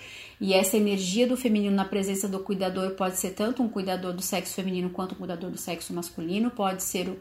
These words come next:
pai, pode ser a mãe, é a energia, né, desse feminino através do cuidado que a gente experimenta e através de outras, é, questões também que envolvem o início da nossa vida,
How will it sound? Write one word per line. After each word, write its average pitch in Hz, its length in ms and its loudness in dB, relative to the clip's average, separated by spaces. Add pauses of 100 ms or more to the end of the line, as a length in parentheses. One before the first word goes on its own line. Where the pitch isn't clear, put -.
pai, 185 400 4
pode 170 260 0
ser - 220 -4
a 165 80 -4
mãe, 185 560 2 (300)
é 175 120 2
a 185 160 4
energia, 214 1160 4 (280)
né, 196 220 0
desse 190 260 0
feminino 190 480 2
através 185 560 2
do 190 80 -6
cuidado 185 460 -2
que 185 100 -6
a 180 40 -4
gente 175 180 -4
experimenta 175 640 -2
e 247 60 4
através 175 420 -2
de 180 140 -4
outras, 202 640 0 (460)
é, 170 220 2
questões 185 580 0
também 196 320 0
que 196 160 0
envolvem 208 640 4
o - 20 2
início 180 200 -2
da 185 80 -4
nossa 180 300 -4
vida, 196 540 -4